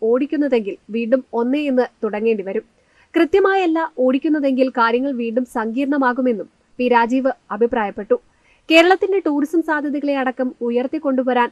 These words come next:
ടാസ്കിന് കഴിയുമെന്നും മന്ത്രി പറഞ്ഞു. ഇന്ത്യയുടെ ട്രാവൽ വ്യവസായത്തിൽ ആഗോളതലത്തിൽ മാറ്റം കൊണ്ടുവന്ന അക്ബർ ഗ്രൂപ്പ് സ്ഥാപകനും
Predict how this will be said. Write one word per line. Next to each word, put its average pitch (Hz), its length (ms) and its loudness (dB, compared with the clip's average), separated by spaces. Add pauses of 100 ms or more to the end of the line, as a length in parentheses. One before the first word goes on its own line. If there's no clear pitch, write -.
ടാസ്കിന് 247 460 -2
കഴിയുമെന്നും 240 560 0
മന്ത്രി 208 260 -6
പറഞ്ഞു. 208 260 -4 (560)
ഇന്ത്യയുടെ 247 380 6
ട്രാവൽ 254 340 6
വ്യവസായത്തിൽ 262 540 0 (240)
ആഗോളതലത്തിൽ 277 720 -2
മാറ്റം 226 380 -2
കൊണ്ടുവന്ന 247 360 2 (1080)
അക്ബർ 254 360 2
ഗ്രൂപ്പ് 294 300 -2
സ്ഥാപകനും 240 500 0